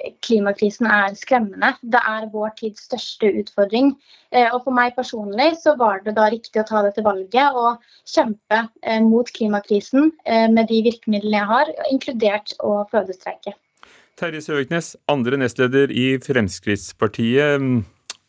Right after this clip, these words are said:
Speaker 2: Ja, fødselstallene har jo gått ned, eh, i lang tid i Norge og,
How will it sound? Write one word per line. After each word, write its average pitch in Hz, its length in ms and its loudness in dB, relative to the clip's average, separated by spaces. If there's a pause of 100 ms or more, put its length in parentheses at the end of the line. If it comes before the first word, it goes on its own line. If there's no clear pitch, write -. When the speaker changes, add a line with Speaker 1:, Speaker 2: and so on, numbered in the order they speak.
(140)
Speaker 2:
Ja, 117 220 2
fødselstallene 113 680 -2
har 107 120 0
jo 139 160 0
gått 156 100 -12 (260)
ned, 92 440 -2
eh, 113 360 4 (380)
i 95 60 -2
lang 80 180 -4
tid 185 240 -6
i 107 60 -4
Norge 90 260 -4
og, 82 180 -4